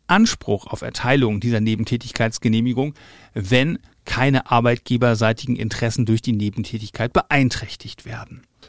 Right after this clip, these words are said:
Ja, und wie können Sie denn dann auf eine unzulässige Nebentätigkeit reagieren?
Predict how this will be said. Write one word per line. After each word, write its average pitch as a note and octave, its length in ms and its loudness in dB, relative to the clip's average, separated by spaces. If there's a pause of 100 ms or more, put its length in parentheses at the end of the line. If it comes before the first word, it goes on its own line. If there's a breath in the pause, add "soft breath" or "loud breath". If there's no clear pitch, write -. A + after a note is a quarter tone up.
Ja, D#3 240 6
und E3+ 340 4
wie D#3 140 0 (100)
können E3 540 2
Sie B2 420 -6
denn C#3+ 380 -4 (200)
dann C#3+ 380 -4 (140)
auf - 440 -6
eine C3+ 460 -6
unzulässige B2+ 1120 2 (140)
Nebentätigkeit B2 1200 0
reagieren? A#2+ 560 2